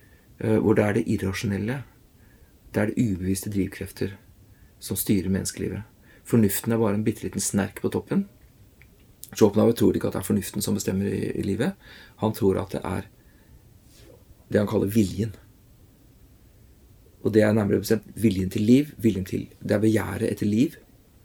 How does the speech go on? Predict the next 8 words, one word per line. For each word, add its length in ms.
Og 100
Schopenhauer, 540
han, 180
han 160
hadde 220
jo 160
lest 260
buddhisme, 520